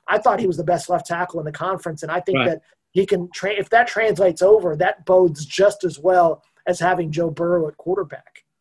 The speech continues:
Speaker 2: And you, and you say he's looked impressive so far, right?
Speaker 1: Yeah, I,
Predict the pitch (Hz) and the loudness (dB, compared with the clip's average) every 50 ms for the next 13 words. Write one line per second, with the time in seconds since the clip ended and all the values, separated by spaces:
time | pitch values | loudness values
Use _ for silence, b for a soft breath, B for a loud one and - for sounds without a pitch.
0 | _ _ _ _ 131 139 147 160 156 147 - 147 147 - - 196 190 175 147 151 | _ _ _ _ -2 -2 0 2 2 2 4 4 2 2 2 2 4 4 6 4
1 | 151 135 143 151 147 - - - - 131 127 - - 147 - - 127 110 - - | 4 4 4 2 2 2 -2 -4 -6 -4 -4 -2 -2 -2 0 -2 -4 -4 0 0
2 | 135 123 117 - 185 190 139 90 90 95 113 147 170 - - _ _ _ _ _ | 2 2 2 0 -2 -2 -2 -2 -6 -8 -8 -8 -8 -10 -14 _ _ _ _ _
3 | _ _ - 320 277 - 202 247 277 | _ _ 0 0 2 2 2 0 0